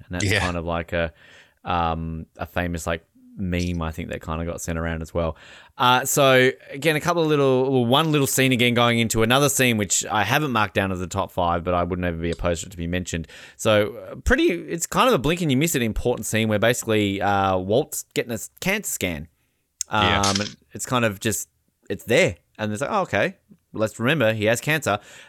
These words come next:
Speaker 1: And then another little moment, which I, I kinda wanna question it in a weird way, but it's a cool little throwback.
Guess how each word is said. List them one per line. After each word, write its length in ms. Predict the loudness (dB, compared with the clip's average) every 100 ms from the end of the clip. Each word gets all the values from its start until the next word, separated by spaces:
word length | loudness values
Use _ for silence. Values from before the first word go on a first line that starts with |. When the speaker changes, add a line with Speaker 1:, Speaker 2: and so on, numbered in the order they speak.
| _
Speaker 1:
And 160 | 0 2
then 440 | 4 4 2 -2 -8 _ _ _ _ -10 0
another 200 | 2 4
little 180 | 4 6
moment, 300 | 4 4 2
which 160 | -2
I, 260 | 0 2 2
I 40 | 2
kinda 220 | 2 4
wanna 200 | 2 0
question 420 | 0 0 0 0
it 100 | 0
in 60 | 2
a 60 |
weird 220 | 2 2 4
way, 140 | 4
but 100 | 2
it's 100 | -2
a 40 |
cool 180 | -2 0
little 160 | 0 -2
throwback. 580 | 0 2 4 2 -2